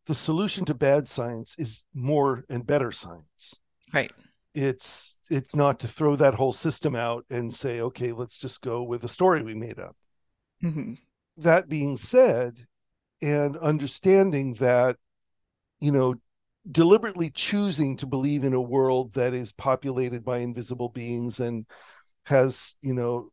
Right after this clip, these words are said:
Speaker 1: invisible forces that you can manipulate in order to affect the, the course of events and stuff like that.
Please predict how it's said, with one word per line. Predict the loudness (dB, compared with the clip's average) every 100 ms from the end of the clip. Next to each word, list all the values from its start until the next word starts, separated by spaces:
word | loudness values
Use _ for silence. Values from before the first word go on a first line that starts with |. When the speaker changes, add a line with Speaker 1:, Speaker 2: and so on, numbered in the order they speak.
| _
Speaker 1:
invisible | -4 -2 -2 0 -2
forces | -2 -2 -2 -2 -4 -4
that | -6
you | -10
can | -6 -4
manipulate | -2 -2 -4 -2 0 0 0
in | -2
order | -2 -4
to | -8 -6
affect | -6 -4 -6 -6
the, | -8 -8 -8 _ _
the | -12
course | -6 -4 -4
of | -2
events | -2 -2 -2 -4 -8 -10 -6
and | -4 -4 -8 -14 -20 -20 _ _ _
stuff | -2 0 0
like | 0 -2 0
that. | 4 4 2